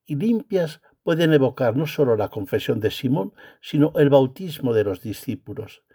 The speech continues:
Jesús trata a Pedro del mismo modo que aparece al final del cuarto evangelio: "Simón, hijo de Juan, ¿me amas más que estos?". El maestro desea que Pedro explicite no solo que le confiesa,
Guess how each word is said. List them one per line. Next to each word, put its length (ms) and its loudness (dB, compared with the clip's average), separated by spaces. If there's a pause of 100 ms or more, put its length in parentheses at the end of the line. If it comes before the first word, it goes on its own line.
(240)
Jesús 460 -2
trata 320 0
a 100 -4
Pedro 460 -2 (100)
del 200 0
mismo 420 -2
modo 380 -2 (280)
que 120 4
aparece 500 2
al 100 2
final 380 -2
del 160 -2
cuarto 320 -2
evangelio: 720 -4 (240)
"Simón, 640 2 (240)
hijo 280 -2
de 120 0
Juan, 440 -2 (280)
¿me 160 2
amas 420 0
más 240 -2
que 160 -6
estos?". 560 -10 (540)
El 120 2
maestro 420 2
desea 480 0
que 120 -10
Pedro 340 4
explicite 760 -4
no 180 0
solo 360 0
que 140 -6
le 160 0
confiesa, 720 -6